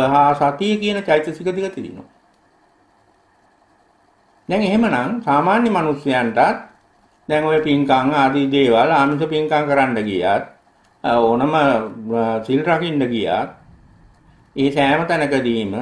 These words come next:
ස-, සමත භාවනාවක් සාම-, දියුණු තත්ත්වයේ නැති විට සාමාන්‍ය උත්සාහ ගැනීම තුළ එතෙන්දිත් ඇති වෙන සිත් කුසල් පාක්ෂිකයි.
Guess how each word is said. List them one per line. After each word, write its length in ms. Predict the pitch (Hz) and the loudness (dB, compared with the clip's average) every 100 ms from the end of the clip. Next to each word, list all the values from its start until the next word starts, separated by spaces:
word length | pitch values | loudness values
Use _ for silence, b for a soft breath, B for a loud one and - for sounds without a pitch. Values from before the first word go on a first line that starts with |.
| 139 | -6
ස-, 520 | - 123 123 92 92 | -8 -6 -4 -4 -10
සමත 300 | - 123 135 | -6 -4 0
භාවනාවක් 760 | 135 139 139 139 135 139 131 123 | 2 2 2 2 2 4 2 0
සාම-, 640 | 113 113 120 117 110 107 | -2 -2 -2 -4 -6 -6
දියුණු 280 | 117 131 147 | 0 2 2
තත්ත්වයේ 420 | 147 143 - 143 | 2 0 -2 0
නැති 280 | 120 120 175 | 0 0 0
විට 220 | 143 120 92 | -2 -2 -6
සාමාන්‍ය 500 | 117 120 120 120 113 | -4 -4 -2 -4 -4
උත්සාහ 380 | 117 - 156 | -6 0 2
ගැනීම 340 | 160 147 117 95 | 2 0 -2 -6
තුළ 220 | 90 90 127 202 - _ b b b b | -6 -4 -4 -4 -10 _ b b b b
එතෙන්දිත් 560 | 143 165 196 143 127 180 - _ _ _ _ _ _ | -6 -2 0 0 -2 -4 -12 _ _ _ _ _ _
ඇති 220 | - 139 180 | -6 0 0
වෙන 220 | 170 147 | 0 -2
සිත් 240 | 143 123 - - _ | -4 -6 -8 -20 _
කුසල් 320 | _ 143 143 135 | _ -4 -2 -2
පාක්ෂිකයි. 640 | - 85 - - - - | -4 -6 -8 -16 -16 -16